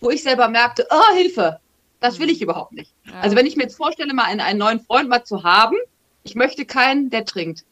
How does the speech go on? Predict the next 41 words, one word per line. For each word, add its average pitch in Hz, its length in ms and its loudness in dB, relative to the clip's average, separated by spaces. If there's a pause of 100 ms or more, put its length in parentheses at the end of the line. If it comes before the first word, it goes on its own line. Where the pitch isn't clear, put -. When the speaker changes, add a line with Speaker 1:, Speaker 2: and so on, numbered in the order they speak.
(200)
Speaker 1:
Also 220 200 0
klar, 233 240 2
der, 240 140 4
der 247 140 2
problematisch 220 680 0
trinkt 147 340 -14
oder 196 120 -2
Speaker 2:
Ja. 214 220 2
Speaker 1:
der, 214 40 -4 (120)
für 220 100 -8
den 208 120 -4
das 320 120 -6
dazugehört, 214 600 -4
jedes 170 200 -6
Wort. 170 140 -4
Das 208 100 -8
ist 247 120 -10
für 262 80 -6
mich 214 200 -4
klar, 175 120 -4
das 185 100 -8
möchte 196 220 -8
ich - 80 -20
nicht 143 160 -18
mehr, 151 60 -16
da 151 60 -8
habe 180 100 -10
ich 196 60 -18
keine 185 180 -2
Lust 165 220 -6
zu. 143 240 -16
Speaker 2:
Ja. 185 280 -20 (600)
Ja, 165 240 -2
weil 175 80 0
Speaker 1:
So. 165 60 -2
Speaker 2:
das 170 100 -8
dann 170 160 -6
ja 170 120 -4
wahrscheinlich 175 460 -10
auch, 170 160 -10
äh, 170 220 -10